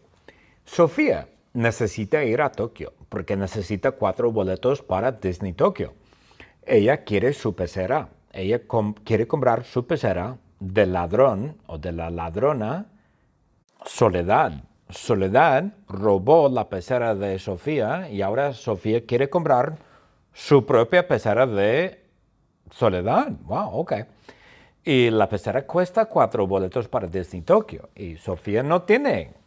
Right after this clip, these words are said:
cuatro boletos para Disney Tokio. Ella tiene boletos para Disney porque se ofrece en Disney. Se ofrece en swat de Disney.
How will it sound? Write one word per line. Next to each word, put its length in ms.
cuatro 400
boletos 500
para 220
Disney 340
Tokio. 480
Ella 580
tiene 420
boletos 440
para 220
Disney 420
porque 360
se 180
ofrece 760
en 240
Disney. 360
Se 160
ofrece 640
en 120
swat 640
de 180
Disney. 380